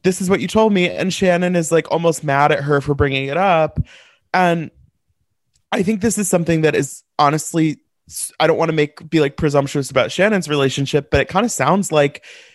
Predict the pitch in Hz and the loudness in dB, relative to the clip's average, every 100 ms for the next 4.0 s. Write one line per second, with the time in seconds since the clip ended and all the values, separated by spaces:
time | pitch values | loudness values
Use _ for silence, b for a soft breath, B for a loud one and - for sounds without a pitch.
0 | B B _ 160 160 151 131 131 151 123 | B B _ -2 0 2 0 0 -2 0
1 | 131 147 139 - _ _ _ 147 139 139 | 2 0 -2 -10 _ _ _ 0 2 0
2 | - 147 135 131 123 127 135 - 139 131 | -2 0 2 2 -2 -2 -4 -6 -4 0
3 | 139 135 143 135 131 123 120 - - | 0 0 -2 0 2 2 0 -8 -14